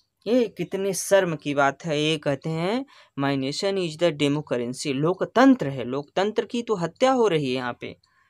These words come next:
इस भार-, भारत देश की खूबसूरती है, जाति पात नहीं होगा तो फिर क्या होगा? इसके साथ ही, इससे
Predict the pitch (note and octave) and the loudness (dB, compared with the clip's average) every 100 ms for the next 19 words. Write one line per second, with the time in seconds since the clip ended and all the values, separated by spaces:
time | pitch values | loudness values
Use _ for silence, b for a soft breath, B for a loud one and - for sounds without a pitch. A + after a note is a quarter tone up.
0 | _ _ _ _ _ _ _ E3 D#3+ D3+ | _ _ _ _ _ _ _ -8 -8 -12
1 | C3 D3 D#3+ F3 - D3 D#3 E3+ F#3+ D#3 | -10 0 2 2 -2 -10 -2 2 2 4
2 | F#3+ G#3 - G3+ - E3+ - F#3 F#3+ A#3+ | 4 4 0 -8 -10 -10 0 0 0 -4
3 | G#3+ F3 C#3 C#3 E3 E3+ E3+ F3+ F3 E3+ | -2 -2 0 0 0 0 -2 0 0 -4
4 | F3 F3 F3 E3+ F3 F3+ F3 F#3+ F3 F#3 | -4 -4 -4 -4 -4 -4 -6 -8 -2 0
5 | D3+ B2+ - - _ _ _ _ _ _ | 0 -2 -10 -16 _ _ _ _ _ _
6 | _ _ _ E3 - F#3+ E3+ - F3 A3+ | _ _ _ -10 -4 -2 -2 0 2 2
7 | A#3 - C#3 D3+ _ _ _ _ _ _ | 0 -8 -12 -14 _ _ _ _ _ _
8 | _ _ _ _ _ _ _ _ _ F3 | _ _ _ _ _ _ _ _ _ -2
9 | - G3+ G#3 G3 | 0 4 4 2